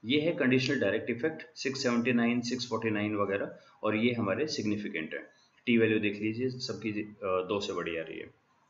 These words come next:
ये तो डायरेक्ट तो सिग्निफिकेंट था ही, Indirect जो है वो भी significant है।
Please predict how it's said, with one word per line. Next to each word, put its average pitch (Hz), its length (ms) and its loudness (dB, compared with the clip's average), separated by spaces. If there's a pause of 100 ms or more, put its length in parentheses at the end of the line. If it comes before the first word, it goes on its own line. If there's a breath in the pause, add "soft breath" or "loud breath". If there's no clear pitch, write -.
ये 113 80 0
तो 123 120 -2
डायरेक्ट 127 500 0
तो 156 60 0
सिग्निफिकेंट 147 680 -2
था 156 40 0
ही, 135 180 -4 (420 loud breath)
Indirect 180 460 4
जो 131 140 2
है 110 120 0
वो 120 180 4
भी 117 100 4
significant 85 680 -8
है। 78 40 -10